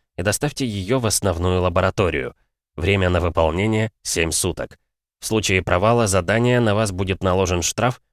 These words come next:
минус пять квантов. Награда за удачное выполнение задания — плюс пять квантов за каждый килограмм породы. Тяжёлый рюкзак давил на плечи, кирка оттягивала руку и норовила упасть, из-за чего пришлось схватить её двумя руками.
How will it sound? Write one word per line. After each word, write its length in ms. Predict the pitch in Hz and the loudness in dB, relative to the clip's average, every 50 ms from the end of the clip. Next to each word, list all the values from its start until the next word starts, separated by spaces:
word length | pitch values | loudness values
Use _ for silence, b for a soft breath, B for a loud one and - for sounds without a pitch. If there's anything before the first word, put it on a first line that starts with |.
| _ _ | _ _
минус 320 | 101 107 104 101 107 - | -2 0 0 0 -2 -2
пять 240 | - - 85 82 - | -4 -4 -4 -4 -4
квантов. 520 | - 98 95 85 80 73 - 80 80 - _ _ _ _ _ _ _ - | 0 2 2 2 2 0 -2 -4 -4 -6 _ _ _ _ _ _ _ -4
Награда 440 | 92 95 90 95 95 95 90 90 87 | -4 -2 2 2 2 4 2 2 0
за 140 | 80 87 | 0 0
удачное 500 | 87 87 85 90 87 - - 92 87 85 | 0 0 0 0 0 0 -2 0 0 0
выполнение 600 | 82 85 - 85 87 90 92 90 87 85 82 80 | 0 0 2 2 2 2 2 0 0 0 -2 -2
задания — 560 | 78 73 78 73 - 90 98 101 104 107 104 - _ _ _ _ _ - | -4 -6 -8 -4 -2 -2 -2 0 -2 -2 -4 -6 _ _ _ _ _ -8
плюс 260 | 113 113 104 - - | -6 -4 -4 -4 -4
пять 260 | - 98 85 - - | -2 -2 -2 -4 -4
квантов 480 | - 90 90 92 101 - 120 110 - _ _ - | -2 0 0 0 0 -2 -4 -6 -8 _ _ -8
за 200 | 90 87 92 87 | -4 -4 -4 -2
каждый 360 | - 107 107 101 101 113 113 | -2 -4 -4 -2 -4 -4 -4
килограмм 540 | - - 104 101 98 82 80 78 76 76 - | -4 -2 0 0 0 2 0 0 0 0 0
породы. 520 | - 82 87 90 85 76 64 62 57 - _ _ _ _ _ _ _ _ _ _ _ _ _ _ _ _ _ _ _ _ _ _ _ _ _ _ _ _ _ - | 0 0 2 2 0 -2 -2 -6 -10 -12 _ _ _ _ _ _ _ _ _ _ _ _ _ _ _ _ _ _ _ _ _ _ _ _ _ _ _ _ _ -2
Тяжёлый 360 | 120 110 127 131 131 123 117 | 0 2 2 4 4 4 4
рюкзак 380 | 117 113 101 98 123 123 104 | 4 2 0 0 -2 -2 0
давил 280 | 95 113 101 104 113 107 | 0 0 2 2 2 2
на 180 | 104 107 104 - | 2 2 0 -2
плечи, 420 | - 113 117 110 - - 78 - _ _ _ _ _ _ _ - | 0 -2 -2 0 0 -2 -4 -6 _ _ _ _ _ _ _ -2
кирка 340 | - 87 85 - 104 98 | 0 0 0 0 0 0
оттягивала 640 | 92 87 - - - 95 85 90 87 90 87 87 87 87 | 0 0 -2 -2 -2 -2 0 0 2 2 4 4 4 2
руку 280 | 98 110 - - 92 | 2 0 0 -2 0
и 40 | 87 | 0
норовила 440 | 85 82 85 82 80 87 90 87 87 | 2 2 2 2 2 0 0 0 0
упасть, 580 | 85 82 - - 107 110 117 - - - - _ | 0 -2 -2 -2 -2 -2 -2 -4 -6 -10 -10 _
из-за 300 | - 87 82 85 90 92 | -6 -4 -4 -2 -4 -4
чего 260 | 90 - 110 127 139 | -2 0 0 0 2
пришлось 400 | - 113 104 - - 120 120 - | 2 0 -2 0 0 0 0 0
схватить 520 | - - - 107 104 92 - 120 107 - - | 0 0 0 0 0 0 0 -4 -6 -4 -4
её 300 | 98 95 90 90 117 123 | -4 -4 -2 0 -2 -2
двумя 360 | 104 98 92 92 90 90 87 | 0 0 0 0 2 2 2
руками. 480 | 90 95 - - 90 80 69 62 - | 0 0 -2 -2 -2 -2 -2 -4 -10